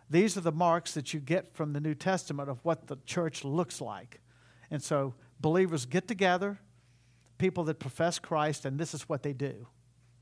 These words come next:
Does that make sense? I think it's, it's pretty interesting. So it's not, uh, just, um, it's not a random amalgamation of individuals.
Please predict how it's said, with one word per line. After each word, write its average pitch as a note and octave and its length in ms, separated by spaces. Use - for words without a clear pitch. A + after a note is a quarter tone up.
Does - 60
that F#3+ 120
make G#3 160
sense? A3+ 400
I G3+ 80
think C#4+ 160
it's, F#3 140
it's - 140
pretty F3+ 240
interesting. D3+ 460
So D#3 320
it's F3+ 220
not, A3 340
uh, E3 100
just, F#3+ 280
um, D#3+ 400
it's F3 240
not G#3 300
a D#3+ 100
random F3 680
amalgamation D#3 1000
of B2+ 180
individuals. C#3 1000